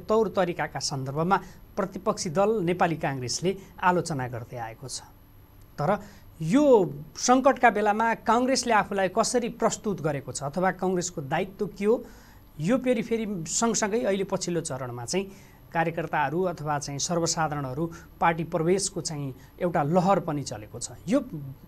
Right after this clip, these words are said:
महामारीका बेलामा यो खालको परिस्थिति किन आयो, आज हामी यही पेरिफेरीमा रहेर कुराकानी गर्दैछौँ। यो विषयमा कुराकानी गर्नका लागि आज हामीसँग अतिथिका रूपमा हुनुहुन्छ नेपाली काङ्ग्रेसका युवा नेता, रूपन्देहीको प्रदेश नम्बर, रूपन्देहीको क्षेत्र नम्बर पाँचको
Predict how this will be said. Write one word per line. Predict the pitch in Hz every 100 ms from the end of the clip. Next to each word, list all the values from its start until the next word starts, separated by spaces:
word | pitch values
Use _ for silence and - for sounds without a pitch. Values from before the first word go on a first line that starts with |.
| - - - - 185
महामारीका | 220 254 269 269 254
बेलामा | 208 208 196 214
यो | 175 220
खालको | 185 180 165
परिस्थिति | 165 151 - -
किन | 143 208
आयो, | 185 151 156 - -
आज | - 160
हामी | 156 165
यही | 160 262
पेरिफेरीमा | 240 208 202 208 190
रहेर | 180 165 175 175
कुराकानी | 170 156 143
गर्दैछौँ। | 135 127 123 226 - - - -
यो |
विषयमा | 190 247 247 233
कुराकानी | 226 196 190
गर्नका | 180 165 151
लागि | 143 139 180
आज | 147
हामीसँग | 123 117 127 - 123 117 -
अतिथिका | 190 202 190 185
रूपमा | 160 143
हुनुहुन्छ | 123 120 120 202 202 - - -
नेपाली | 165 190
काङ्ग्रेसका | 180 165 151 143 - 123 113
युवा | 135 180
नेता, | 190 190 208 - - - - - - -
रूपन्देहीको | 170 185 208 202 196 175 - - -
प्रदेश | 185 196 - 185
नम्बर, | 185 180 175 190 151
रूपन्देहीको | 170 185 226 220 208
क्षेत्र | 202 208 208
नम्बर | 185 185 165 -
पाँचको | 196 196 202 -